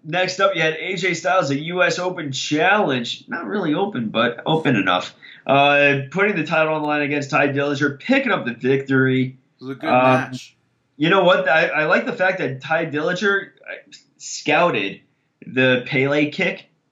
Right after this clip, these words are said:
Speaker 1: How he moved that, he missed the Pele kick, which we haven't seen too often, him, A J missing the Pele kick.
Speaker 2: Right.
Speaker 1: And Graves called that perfectly. I liked how he moved out of the way of that.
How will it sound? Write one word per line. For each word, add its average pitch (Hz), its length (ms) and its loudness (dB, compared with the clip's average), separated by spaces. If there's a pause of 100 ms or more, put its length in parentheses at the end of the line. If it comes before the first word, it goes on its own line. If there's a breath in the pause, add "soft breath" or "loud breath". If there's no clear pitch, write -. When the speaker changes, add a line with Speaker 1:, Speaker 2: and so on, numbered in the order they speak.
(340)
Speaker 1:
How 135 160 4
he 139 160 2
moved 151 280 0
that, 127 160 2
he 156 220 -2
missed 156 220 -2
the 143 80 -2
Pele 170 320 0
kick, 131 240 -4
which - 340 -2 (120)
we 160 220 0
haven't 180 240 2
seen 135 220 -6
too 113 200 -6
often, 101 440 -8
him, 113 460 -10
A 135 160 2
J 123 220 0
missing 120 260 -2
the 104 80 -2
Pele 117 320 2
kick. 131 300 0
Speaker 2:
Right. 101 280 -12 (440)
Speaker 1:
And 127 720 0
Graves 151 340 2
called 143 260 0
that 131 280 2
perfectly. 131 520 -2
I 123 140 2
liked 147 240 0
how 156 120 2
he 135 260 0 (160)
moved 143 280 4
out 151 160 4
of 139 60 0
the 127 80 -2
way 120 200 -2
of 117 120 -4
that. 123 380 0